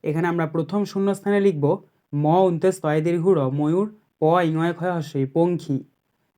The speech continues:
দ্বিতীয় শূন্যস্থানে আমরা লিখব লয়াকার ল লাল, বয়াকার ও টয়াকার বাউটা, লাল বাউটা। ঢেউয়ের দোলায় ড্যাশ সম চলবে দুলে দুলে। এখানে আমরা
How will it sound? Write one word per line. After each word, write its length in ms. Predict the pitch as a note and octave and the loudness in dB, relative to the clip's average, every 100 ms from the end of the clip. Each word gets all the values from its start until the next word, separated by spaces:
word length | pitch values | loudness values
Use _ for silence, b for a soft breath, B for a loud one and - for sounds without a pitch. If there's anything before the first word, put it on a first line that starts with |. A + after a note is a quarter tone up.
| - | -6
দ্বিতীয় 340 | C#3+ D#3+ G3+ G#3 | -2 2 2 2
শূন্যস্থানে 520 | G3+ G3+ G#3 G#3 G3+ | 2 -2 -2 0 0
আমরা 180 | G3+ G3+ | 2 2
লিখব 260 | G3 F#3 C3+ D3+ b b b | 2 2 0 0 b b b
লয়াকার 460 | D3 D3+ E3+ E3 F#3+ | 0 2 0 0 -2
ল 100 | D#3+ C#3 | 0 0
লাল, 320 | C3+ D3+ F3+ G#3+ b _ C3+ | 0 2 2 -2 b _ -2
বয়াকার 460 | D3 D3+ D#3 F3+ F3 | 0 0 0 -2 0
ও 100 | D#3+ F#3 | 0 0
টয়াকার 440 | E3+ C#3+ C3+ B2 | 0 -2 -2 -4
বাউটা, 440 | B2+ D3+ E3 D3+ A2+ | -2 0 0 -4 -6
লাল 280 | A#2+ C#3+ E3+ | -2 0 0
বাউটা। 380 | D#3+ C#3+ B2+ A2+ - _ _ _ _ _ _ _ C#3+ | -2 -4 -4 -10 -16 _ _ _ _ _ _ _ -8
ঢেউয়ের 440 | C3+ D#3+ F#3 G#3 | -2 0 2 0
দোলায় 360 | F#3 G3+ D3+ D#3 - - | 0 2 2 0 -6 -8
ড্যাশ 300 | C#3+ D3+ F#3+ F#3+ | -2 0 0 -2
সম 140 | G3+ G3 G#3 | -4 -2 -2
চলবে 440 | - F3 F3+ F#3+ F3 | -2 0 2 2 2
দুলে 260 | D#3 E3+ D#3+ | 2 2 2
দুলে। 260 | C#3 C3 - _ _ _ - | 0 -4 -8 _ _ _ -6
এখানে 260 | D3+ F#3 G3+ | 0 2 2
আমরা 260 | F#3 C#3 | 2 0